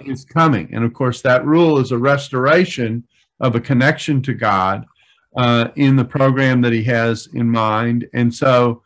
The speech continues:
"Repent, for the kingdom of God is at hand," it is the forerunner's message. You know, when we talked about clearing the decks so that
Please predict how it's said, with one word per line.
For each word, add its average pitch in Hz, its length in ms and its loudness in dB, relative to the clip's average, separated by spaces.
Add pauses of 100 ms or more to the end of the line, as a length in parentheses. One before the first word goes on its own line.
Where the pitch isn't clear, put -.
(320)
"Repent, 165 460 0
for 156 100 0
the 135 100 0
kingdom 170 360 0
of 135 100 -4
God 139 320 2
is 135 140 -4
at 117 100 -6
hand," 143 400 0
it 156 460 0
is 190 240 4
the 180 160 -2
forerunner's 175 680 2
message. 156 600 -2
You 127 100 -4
know, 123 220 2
when 127 100 0
we 123 140 0
talked 135 320 -2
about 127 400 0
clearing 147 320 2
the 135 100 0
decks 139 420 0
so 135 140 -2
that 123 240 -2